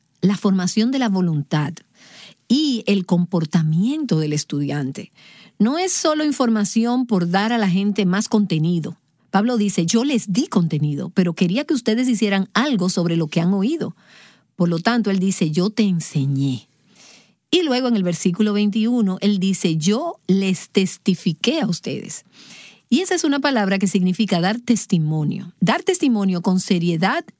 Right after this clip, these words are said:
o varias veces. Testificar. Luego tenemos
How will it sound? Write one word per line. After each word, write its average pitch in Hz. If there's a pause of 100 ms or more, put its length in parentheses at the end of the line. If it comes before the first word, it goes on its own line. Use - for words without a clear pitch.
(220)
o 170
varias 180
veces. - (320)
Testificar. 233 (600)
Luego 262
tenemos 185